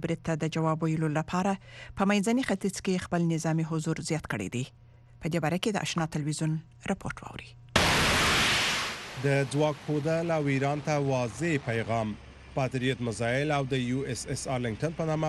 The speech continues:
Speaker 2: پوځي بیړۍ به له څلورو بی دوه پنځوس بم غورځونکو او یوې بلې لوی نظامي بیړۍ یو اس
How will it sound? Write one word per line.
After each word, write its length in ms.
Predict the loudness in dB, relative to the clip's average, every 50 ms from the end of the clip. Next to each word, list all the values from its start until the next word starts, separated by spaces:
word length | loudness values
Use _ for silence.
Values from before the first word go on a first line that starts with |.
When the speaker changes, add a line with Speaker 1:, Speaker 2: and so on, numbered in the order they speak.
| 0 0
Speaker 2:
پوځي 240 | 0 -2 0 -2 -2 -2 -2
بیړۍ 260 | -2 0 0 -2 0 2
به 80 | 2 2 2 0 -2 -8 -16 -18 -14 -6 -2 -2
له 60 | -2 -2 -2
څلورو 340 | -2 0 0 0 0 0 0 0 0
بی 40 | -2 -2 0
دوه 120 | 0 -2 0 0
پنځوس 400 | -2 -2 0 0 0 -2 -2 -2
بم 140 | -2 -2 -2 -2 -4
غورځونکو 560 | -4 -2 -2 -2 -2 -2 -2 -2 0 0 2 2 0 -2 -6 -12 -12 -6 -2 0
او 60 | 0 2 2 2
یوې 200 | 2 2 2 0 0 0
بلې 200 | -2 0 0 0 0
لوی 180 | 0 0 0 0 0 0
نظامي 320 | 0 0 0 0 0 -2 0 0
بیړۍ 320 | -2 -2 0 0 0 0 0 0 0 0
یو 80 | 0 0 -2 -6
اس 60 | -6